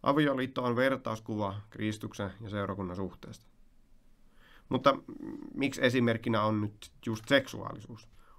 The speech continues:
Oletko seksihullu? No, seksuaalisuus on ihmisen vieteistä kenties voimakkain. Ilman estoja se on erittäin tuhoisa vietti.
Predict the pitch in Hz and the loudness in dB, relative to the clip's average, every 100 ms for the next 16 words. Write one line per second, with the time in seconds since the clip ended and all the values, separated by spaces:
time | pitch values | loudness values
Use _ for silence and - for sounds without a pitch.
0 | - 113 113 110 - 120 101 143 220 - | -4 2 4 2 0 -2 2 2 2 2
1 | 180 156 156 143 127 120 107 - _ _ | 6 8 6 6 4 0 -2 -10 _ _
2 | _ _ _ _ _ _ _ - 123 139 | _ _ _ _ _ _ _ -2 2 2
3 | 110 - _ _ _ _ _ _ _ 127 | 0 -10 _ _ _ _ _ _ _ -4
4 | - - 139 117 110 117 113 117 110 107 | -2 -2 2 2 0 -2 -2 -2 -4 -6
5 | - 123 113 113 110 104 110 107 107 104 | -4 -2 0 -2 -2 0 0 0 -2 -4
6 | 101 101 101 107 147 143 - 135 127 123 | -4 -4 -2 2 4 4 0 0 2 0
7 | 113 - - _ - - 117 113 110 113 | -6 -16 -20 _ -16 -4 0 2 4 2
8 | 113 110 101 - - 113 104 110 107 101 | 0 -2 -2 -4 -6 -4 -2 -2 -4 -4
9 | 107 98 - 120 117 117 104 95 95 90 | -6 -4 0 2 4 6 4 0 -6 -8
10 | 101 104 101 95 - - | -2 -2 -2 -4 -10 -20